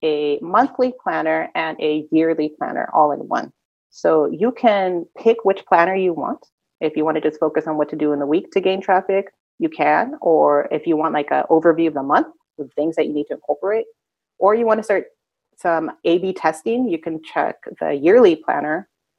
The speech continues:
and get some traffic tips on what to do each month to optimize your blog for traffic.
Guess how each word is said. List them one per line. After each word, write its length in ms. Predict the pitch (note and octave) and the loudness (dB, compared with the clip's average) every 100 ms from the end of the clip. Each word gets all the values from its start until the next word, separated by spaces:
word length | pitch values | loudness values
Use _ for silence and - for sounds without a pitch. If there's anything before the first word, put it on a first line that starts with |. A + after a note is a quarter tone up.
| - | -8
and 120 | E3+ | 0
get 160 | D#3+ - | 0 0
some 160 | E3 | -6
traffic 340 | D#3 D3+ - - | 0 0 0 -6
tips 260 | D#3+ - - | -8 -8 -4
on 220 | D#3 D3 | -4 -2
what 160 | D3 - | -4 -6
to 80 | |
do 260 | D#3 D3 C#3+ | -6 -2 -2
each 240 | D3+ D3+ | -2 -6
month 300 | D3+ C#3 - _ _ _ _ | -6 -6 -6 _ _ _ _
to 80 | - | -2
optimize 640 | E3 D3+ D#3 C#3+ C#3 C#3+ - | 0 0 -2 -4 -6 -8 -10
your 160 | C#3+ C#3+ | -8 -4
blog 360 | C#3+ C#3+ D3 - - | -2 -2 -2 -8 -16
for 100 | - | -14
traffic. 500 | - - - - | -2 -2 -2 -8